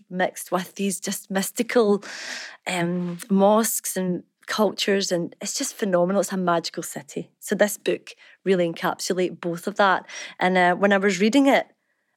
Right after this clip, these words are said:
I actually could feel the city coming alive. So it just came into my, my existence at exactly the right time. And it's just beautifully written, like all of her books. It brings the Ottoman Empire to life and its glory and its hardships and its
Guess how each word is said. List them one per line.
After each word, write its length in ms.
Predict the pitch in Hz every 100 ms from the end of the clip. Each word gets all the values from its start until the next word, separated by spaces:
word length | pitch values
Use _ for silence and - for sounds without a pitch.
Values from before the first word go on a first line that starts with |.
| -
I 80 | 208
actually 400 | 208 - 262 233
could 200 | 220 180
feel 220 | 196 180
the 80 | 190
city 360 | - 190 220
coming 300 | 220 202 185
alive. 680 | 180 180 180 233 277 - _ - -
So 140 | - 254
it 100 | -
just 180 | 294 -
came 160 | 277
into 300 | 233 240 - 208
my, 360 | 185 180 175 -
my 160 | - 185
existence 580 | 175 175 185 - 196 185
at 100 | -
exactly 400 | 170 175 - 190
the 120 | 170
right 220 | 170 170 -
time. 340 | 180 185 202
And 100 | 185
it's 160 | 190 -
just 180 | 208 -
beautifully 420 | 247 262 285 202
written, 360 | 185 - 185 185 - -
like 140 | 190 -
all 180 | 196 220
of 100 | 226
her 160 | 202
books. 520 | 175 175 180 - - - - - - - _ _
It 160 | 190 -
brings 240 | 214 226
the 80 | 202
Ottoman 380 | 185 196 202 175
Empire 360 | 180 190 196 185
to 160 | 190
life 320 | 170 185 214
and 80 | 208
its 120 | 170
glory 440 | - 190 190 190 202
and 120 | 185
its 280 | 170 - -
hardships 800 | - 196 190 196 - 196 - -
and 100 | 170
its 220 | 165 -